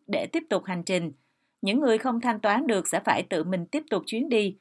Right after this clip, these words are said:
hoặc quay trở lại Đài Loan. Phía công ty Việt Nam giải thích rằng họ đưa ra yêu cầu thanh toán bổ sung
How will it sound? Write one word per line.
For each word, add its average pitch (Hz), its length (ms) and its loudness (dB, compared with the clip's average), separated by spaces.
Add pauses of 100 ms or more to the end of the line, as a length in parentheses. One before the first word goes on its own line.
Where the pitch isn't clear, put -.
(140)
hoặc 196 260 2
quay 190 200 4
trở 147 160 0
lại 156 200 2
Đài 165 180 -2
Loan. 175 300 2 (680)
Phía 262 200 4
công 247 200 -2
ty 226 120 0
Việt 190 200 0
Nam 202 200 0
giải - 180 -2
thích 285 160 -2
rằng 185 320 2
họ 165 200 0
đưa 196 180 -2
ra 196 120 0
yêu 190 220 -2
cầu 175 260 0
thanh 185 240 -4
toán 190 280 0
bổ 190 160 2
sung 202 320 0